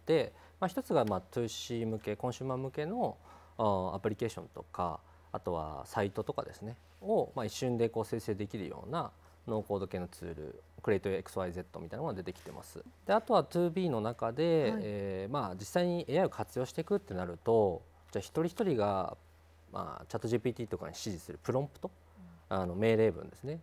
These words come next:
Speaker 1: プロンプトエンジニアリングができなきゃ使えないかっていうと、そうではないんですよね。
Speaker 2: うん。
Speaker 1: あの、プロ-、プロンプトエンジニアリングが分かる人がですね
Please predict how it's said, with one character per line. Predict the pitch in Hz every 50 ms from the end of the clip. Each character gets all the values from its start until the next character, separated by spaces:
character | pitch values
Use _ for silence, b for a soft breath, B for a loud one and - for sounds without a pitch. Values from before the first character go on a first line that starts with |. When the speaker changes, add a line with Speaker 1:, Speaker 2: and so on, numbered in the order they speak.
| - -
Speaker 1:
プ | -
ロ | 131 127
ン | 120
プ | -
ト | -
エ | 120 117
ン | 117
ジ | 120 139
ニ | 135
ア | 113 92
リ | 85
ン | 85 82
グ | 80 85
が | 101 123 135 113 95 92 87
で | 120 113
き | - 175
な | 165 139
き | 110 - 165
ゃ | 180 151 117 - -
使 | - - - 113 101
え |
な | 98 107
い | 117
か | 95 - 82
っ | -
て | - - 80
い | 80
う | - -
と、 | - 120 110 95 - b b b b b b b - -
そ | - - 214
う | 139
で | 98
は | 87
な | 85 87 87
い | 85
ん | - - - -
で | -
す | - -
よ | 110
ね。 | 123 165
Speaker 2:
う | 196
ん。 | 202 196 196 196 190 190
Speaker 1:
あ | 101
の、 | 92
プ | - 160
ロ-、 | 170 175 165 - - - -
プ | - 165
ロ | 180 190
ン |
プ | 190 -
ト | 196
エ | 190
ン | 196
ジ | 190
ニ | 202 185
ア | 151
リ | 110
ン | 95
グ | 87
が | 87 98
分 | - -
か | - 220
る | 160 104
人 | - - -
が | - -
で | 73 -
す | -
ね | - 76 -